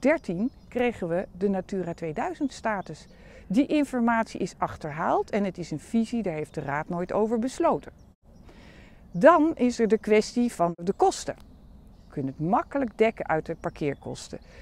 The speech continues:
Die zijn gestegen de afgelopen jaren en uit een wop-verzoek hebben we ge-, begrepen dat in tweeduizend twintig was er meer dan tweehonderdzestigduizend inkomsten.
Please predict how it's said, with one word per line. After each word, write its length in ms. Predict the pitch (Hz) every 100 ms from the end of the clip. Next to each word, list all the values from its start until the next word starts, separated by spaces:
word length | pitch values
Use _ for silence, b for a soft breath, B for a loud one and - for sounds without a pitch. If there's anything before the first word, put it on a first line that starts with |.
| B B
Die 200 | 226 277
zijn 220 | 285 247
gestegen 600 | 233 185 - 254 277 240
de 80 | 208
afgelopen 640 | 202 - 202 185 175 175
jaren 420 | 170 156 151 151 156 B B -
en 160 | 170
uit 200 | 156 165
een 120 | 170
wop-verzoek 600 | 170 254 - 220 - 202
hebben 240 | 175 160 160
we 80 | 151
ge-, 100 | -
begrepen 640 | 156 - 208 226 - 190 B B B
dat 260 | 185 175 175
in 120 | 165
tweeduizend 580 | - 170 160 156 170 -
twintig 400 | 254 294 254 -
was 240 | 165 156
er 120 | 175
meer 240 | 170 226 254
dan 160 | 175
tweehonderdzestigduizend 1300 | 160 175 160 151 151 165 147 - - 208 220 220 190
inkomsten. 720 | 196 180 - 160 156 -